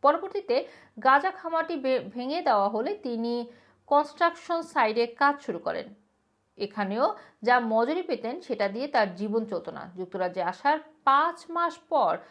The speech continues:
তার কাছে মনে হয় জীবন অসহনীয় হয়ে উঠেছে, তাই তিনি আলবেনিয়ায় ফিরে যাওয়ার সিদ্ধান্ত নেন। তিনি আরও জানান, আলবেনিয়ার জীবন সুন্দর করে কাটানো অনেক কঠিন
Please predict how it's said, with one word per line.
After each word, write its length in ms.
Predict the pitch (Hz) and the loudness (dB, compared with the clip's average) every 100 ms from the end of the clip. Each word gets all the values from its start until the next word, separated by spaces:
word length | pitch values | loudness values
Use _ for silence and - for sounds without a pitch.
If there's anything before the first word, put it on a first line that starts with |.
| _ _ | _ _
তার 220 | - 233 233 | 4 4 6
কাছে 320 | 226 214 233 | 2 2 -2
মনে 240 | 208 226 | -4 -6
হয় 220 | 262 330 | -4 -4
জীবন 320 | 320 240 233 226 | -4 -2 -2 -2
অসহনীয় 640 | 208 233 - 302 294 285 | -2 -6 -4 -6 -2 -2
হয়ে 180 | 226 175 | -2 -6
উঠেছে, 440 | - 185 - - _ _ | -8 -12 -12 -12 _ _
তাই 160 | 202 185 | -2 -2
তিনি 220 | 185 277 285 - | -2 -10 -10 -4
আলবেনিয়ায় 560 | 220 240 269 277 277 277 | -2 -2 -4 -4 -4 -6
ফিরে 200 | 208 190 | -6 -2
যাওয়ার 220 | 190 311 | -2 -4
সিদ্ধান্ত 460 | - - 180 165 | -6 -10 -8 -8
নেন। 200 | 165 160 - _ _ - _ | -8 -10 -12 _ _ -20 _
তিনি 180 | 285 320 | -4 -2
আরও 240 | 320 339 | 0 0
জানান, 360 | 339 330 349 359 | 0 -2 -2 -4
আলবেনিয়ার 760 | - 247 262 269 269 277 269 | -4 -2 0 -2 -4 -2 -4
জীবন 400 | 214 240 254 339 | -6 -6 -2 -4
সুন্দর 440 | 370 - 277 262 269 | -6 -8 -6 -2 -2
করে 260 | 269 254 254 - | 0 0 -2 -2
কাটানো 400 | 254 247 294 349 | 0 2 0 -2
অনেক 260 | 339 311 - | -4 -4 -6
কঠিন 480 | 185 - 190 208 | -10 -8 -10 -10